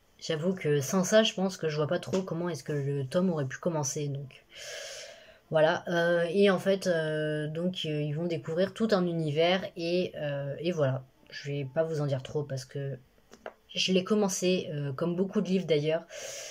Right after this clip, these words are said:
Euh, enfin, le tome un, du coup, hein, je l'ai lu, euh, sans savoir de quoi ça parlait et j'ai adoré être surprise.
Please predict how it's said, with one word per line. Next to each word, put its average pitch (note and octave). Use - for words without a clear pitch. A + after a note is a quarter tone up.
Euh, D#3
enfin, D3
le D3
tome D#3
un, F#3
du F3+
coup, E3+
hein, D#3
je C#3+
l'ai D3
lu, F#3+
euh, D3
sans F3
savoir E3
de D#3+
quoi F3
ça F3+
parlait D#3+
et F3
j'ai D3+
adoré F3+
être F#3+
surprise. D3+